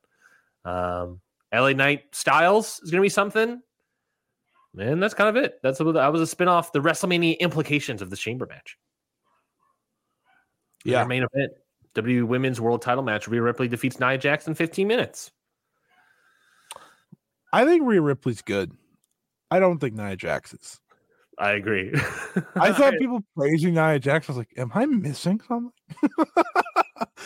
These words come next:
Speaker 2: I saw, like, a decent amount of praise for her, and I was like,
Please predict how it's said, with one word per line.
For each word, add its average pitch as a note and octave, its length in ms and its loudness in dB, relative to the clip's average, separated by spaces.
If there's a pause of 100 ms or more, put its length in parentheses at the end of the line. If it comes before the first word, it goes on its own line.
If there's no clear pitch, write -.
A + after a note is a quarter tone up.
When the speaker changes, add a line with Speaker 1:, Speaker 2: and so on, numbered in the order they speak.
(680)
Speaker 2:
I F3 120 4
saw, G#4 140 -6
like, D#4 440 2 (100)
a D3+ 120 -2
decent E3+ 580 -2
amount D#3+ 300 2
of A2+ 100 -4
praise A#2+ 320 -6
for F3 160 -2
her, F#3 200 2
and F3+ 60 2
I D#3 40 2
was C#3 120 -4
like, B2 200 -2